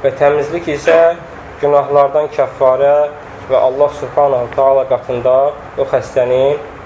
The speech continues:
məqamının ucalması nəzərdə tutulur. Və xəstəni ziyarət edən Adama müstəhəbdir ki, gözəl şəkildə xəstəyə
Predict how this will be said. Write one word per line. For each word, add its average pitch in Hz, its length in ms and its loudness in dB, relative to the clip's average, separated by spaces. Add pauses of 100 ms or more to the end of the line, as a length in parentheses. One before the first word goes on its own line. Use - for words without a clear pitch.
(260)
məqamının 131 640 2
ucalması 123 460 0
nəzərdə 117 420 0
tutulur. - 280 -12 (480)
Və 139 80 2
xəstəni 165 480 2
ziyarət 165 420 2 (100)
edən 160 260 4 (1800)
Adama 147 500 2 (160)
müstəhəbdir 143 720 0
ki, 156 120 2 (1500)
gözəl 151 340 4
şəkildə 139 520 0 (800)
xəstəyə 147 500 0